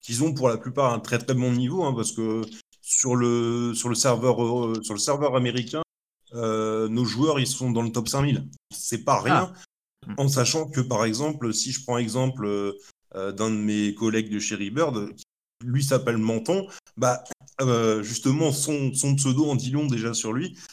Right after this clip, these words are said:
Speaker 1: parce que lui, n'ayant la possibilité que de jouer qu'à une main, eh bien, la direction et la visée, il fait tout au menton.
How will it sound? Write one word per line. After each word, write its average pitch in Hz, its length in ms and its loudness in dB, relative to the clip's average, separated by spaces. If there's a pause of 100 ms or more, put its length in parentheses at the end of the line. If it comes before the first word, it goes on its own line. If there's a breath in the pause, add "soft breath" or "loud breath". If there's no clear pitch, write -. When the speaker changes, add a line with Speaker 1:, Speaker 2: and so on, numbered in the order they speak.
(100)
Speaker 1:
parce 113 160 -2
que 135 80 0
lui, 165 320 0
n'ayant 135 340 4
la 135 120 6
possibilité 127 720 -2
que 131 80 -2
de 113 360 0
jouer 123 260 0
qu'à 113 160 0
une 147 260 0
main, 147 300 2 (240 loud breath)
eh 110 80 -4
bien, 110 140 0
la 120 80 2
direction 127 580 2
et 127 60 4
la 117 100 2
visée, 113 340 -2
il 165 160 -4
fait 135 120 -2
tout 180 140 -4
au 185 60 0
menton. 175 400 -2